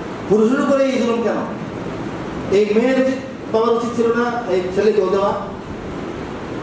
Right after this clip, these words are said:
হ্যাঁ? এই দিলে তো এখন যৌতুক পায়। ইসলাম তো বলছে না, শুধু ছেলে মেয়েকে দিবে, মেয়ে পক্ষ ছেলেকে দিতে হবে না, শুধু ছেলে পক্ষ। আউলিম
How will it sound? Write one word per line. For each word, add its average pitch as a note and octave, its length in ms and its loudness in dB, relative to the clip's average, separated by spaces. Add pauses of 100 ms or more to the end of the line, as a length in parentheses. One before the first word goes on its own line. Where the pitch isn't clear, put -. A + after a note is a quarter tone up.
(120)
হ্যাঁ? E3+ 220 2 (1400)
এই F3 340 4 (220)
দিলে G3+ 180 4
তো G#3 100 4
এখন F#3 240 2
যৌতুক G3 260 2
পায়। - 140 0 (1040)
ইসলাম G3+ 340 2
তো G#3 60 4
বলছে F3 300 2
না, D3 180 0 (1000)
শুধু B3 360 4
ছেলে G#3+ 360 4
মেয়েকে E3 180 0
দিবে, C#3 300 -2 (880)
মেয়ে G3 260 2
পক্ষ A3 400 0
ছেলেকে D#3+ 220 0
দিতে D#3+ 200 2
হবে C3 180 2
না, - 100 -2 (440)
শুধু A#3+ 240 4
ছেলে D4+ 260 4
পক্ষ। A#3+ 220 0
আউলিম C4 680 2